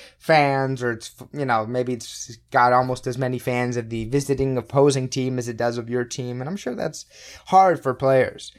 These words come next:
But when you think of this, I mean, like I said, it's not like they have hundreds of fans. It looks like they maybe have forty or fifty on screen at once. So it's just kinda hard for me to fathom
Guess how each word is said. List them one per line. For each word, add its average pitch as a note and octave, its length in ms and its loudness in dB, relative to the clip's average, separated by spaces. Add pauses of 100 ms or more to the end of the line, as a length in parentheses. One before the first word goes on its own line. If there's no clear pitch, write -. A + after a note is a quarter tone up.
But F#3+ 440 4
when E3+ 220 2
you F#3 80 2
think F#4 320 0
of E3+ 200 0
this, A#3+ 280 4
I F3+ 120 2
mean, F#3 340 0 (240)
like A3+ 200 4
I A3+ 120 4
said, A3 240 2
it's D3 180 -8
not A#3 140 4
like C#4+ 160 2
they D4 60 4
have B3+ 160 6
hundreds F#3+ 440 2
of C3+ 100 -4
fans. A#2+ 420 -2
It E3 80 -4
looks A3 260 -2
like A#3+ 160 2
they G#3+ 100 4
maybe F#3 280 2
have E3+ 200 6
forty F3 960 2 (360)
or D3+ 180 0
fifty F3+ 480 0
on F3 160 4
screen E3 400 0
at B2+ 160 2
once. D3+ 580 2 (460)
So A3 560 -2 (420)
it's F3 180 -4
just D#4+ 160 2
kinda E4+ 200 4
hard G#3 240 6
for A#3 80 0
me A3 120 6
to F#3 100 4
fathom D#3 580 4